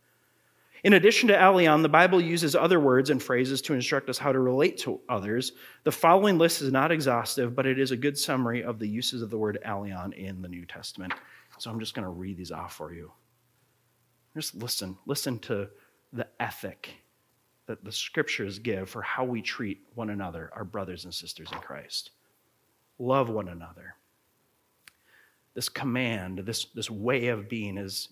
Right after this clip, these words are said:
used approximately sixteen times in the New Testament. Love one another. Be devoted to one another.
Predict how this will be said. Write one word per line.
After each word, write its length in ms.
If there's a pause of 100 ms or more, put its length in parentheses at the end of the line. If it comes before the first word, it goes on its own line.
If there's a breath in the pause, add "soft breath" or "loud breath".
(140)
used 340
approximately 720
sixteen 500
times 300
in 60
the 60
New 120
Testament. 340 (120)
Love 240
one 160
another. 300 (1160)
Be 100
devoted 400
to 100
one 160
another. 380